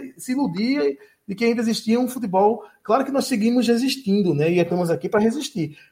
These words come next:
Mas esse, o, o futebol como nós conhecemos já acabou, porque o domínio é completo. Na Europa já existia essa Liga dos Campeões, principalmente desde noventa e cinco, com a con-,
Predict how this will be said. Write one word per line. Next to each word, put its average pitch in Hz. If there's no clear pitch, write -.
Mas 370
esse, 453
o, 349
o -
futebol 262
como 247
nós 226
conhecemos 226
já 277
acabou, 302
porque 226
o 226
domínio 220
é 294
completo. 165
Na 214
Europa 202
já 269
existia 302
essa 175
Liga 170
dos 180
Campeões, 180
principalmente 190
desde 170
noventa 165
e 147
cinco, 151
com 160
a 156
con-, 165